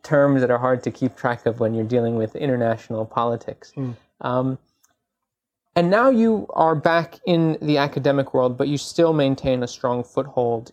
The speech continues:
Speaker 1: in the unesco sort of policy debates,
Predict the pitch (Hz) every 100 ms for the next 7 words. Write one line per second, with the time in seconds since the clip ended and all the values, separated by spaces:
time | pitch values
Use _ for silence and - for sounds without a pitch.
0 | _ 135 127 123 120 117 120 - 135 120
1 | 120 120 113 - 120 113 - 117 113 -
2 | 117 117 - 117 113 110 104 -